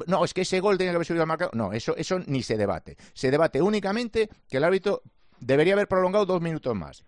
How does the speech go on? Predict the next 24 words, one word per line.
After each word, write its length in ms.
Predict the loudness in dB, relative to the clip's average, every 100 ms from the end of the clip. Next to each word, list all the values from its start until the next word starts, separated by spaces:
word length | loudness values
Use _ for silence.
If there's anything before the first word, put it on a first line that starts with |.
| -18
Bueno, 140 | -14 -12
pues 120 | -10
puede 220 | -6 -4
ser, 180 | -4 -8
chico, 380 | -8 -8 -8 -8 _ -8
pero 200 | -6 -6
ahí 100 | -6
se 120 | -6
acabó. 460 | -4 -2 0 0 -4 _ _ _ -12
Es 120 | -8
que 100 | -8
si 160 | -8 -8
no, 140 | -6
nos 160 | -4 0
volvemos 340 | 2 2 2
locos, 460 | 2 2 0 0 -4
de 160 | -2 -2
verdad 260 | 0 0
lo 100 | 0
digo. 380 | 0 -2 -4 -10 _ _ _ -12
Es 160 | -10 -6
que 260 | -6 -6
a 160 | -6 -2
mí 240 | 0 -2